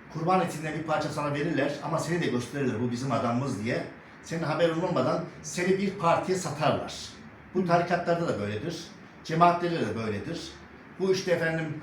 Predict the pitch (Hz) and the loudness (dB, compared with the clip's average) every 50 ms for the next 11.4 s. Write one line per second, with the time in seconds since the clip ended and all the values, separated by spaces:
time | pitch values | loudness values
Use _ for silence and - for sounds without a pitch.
0 | - - 170 175 180 175 - 170 170 170 160 - 165 165 - 156 156 156 156 156 | -4 0 2 2 2 2 0 0 0 0 0 0 -2 -2 -2 -2 -2 0 2 2
1 | 151 - 147 147 151 151 151 135 131 139 135 131 139 135 123 101 - 107 98 98 | 0 0 -2 -2 -2 0 0 2 2 2 2 2 2 0 0 -2 -2 -4 -6 -6
2 | 98 98 143 143 - - - - - - - - - - - 139 127 127 127 - | -6 -6 -10 -10 -10 -12 -14 -16 -18 -18 -16 -14 -12 -8 -2 2 2 2 2 0
3 | - - - - 151 151 147 151 151 - - - - - 147 147 151 160 165 165 | -12 -14 -10 -6 -4 -2 0 0 -2 -4 -6 -12 -8 -4 0 4 6 6 6 6
4 | 156 - 117 110 107 101 101 101 151 170 170 - - - - - - - - - | 4 2 0 0 0 0 0 -2 -2 -2 -2 -2 -4 -10 -16 -18 -18 -16 -8 0
5 | 127 127 127 127 123 - 185 202 190 156 175 165 147 143 139 139 139 - 208 214 | 2 4 4 4 4 4 4 2 4 4 4 4 4 4 4 4 2 2 0 -2
6 | 208 175 - - - - - - - - - - - - - - - - - 247 | -2 -2 -6 -12 -16 -20 -20 -20 -20 -20 -20 -20 -20 -20 -20 -12 2 8 8 8
7 | 226 - - 208 214 - 156 170 180 185 175 175 180 - 143 127 104 104 101 101 | 8 8 4 2 2 2 4 6 6 8 10 10 8 8 8 6 6 4 2 -2
8 | 98 - - - - - - - - 120 117 - - - - - - - - - | -8 -8 -8 -8 -8 -8 -6 -4 -2 -2 -2 -2 -6 -12 -18 -20 -20 -20 -20 -20
9 | - - - - - - - - - - - - 160 180 170 - 147 143 185 190 | -20 -20 -20 -20 -20 -20 -20 -20 -20 -14 -6 0 2 2 4 2 2 2 2 2
10 | 175 175 139 110 101 101 - - 120 110 107 107 120 135 143 143 135 120 117 - | 4 4 2 0 0 -2 -6 -6 -6 -4 -4 -4 -2 0 2 2 2 0 0 0
11 | 170 151 127 107 101 95 - | 0 2 2 0 -2 -4 -8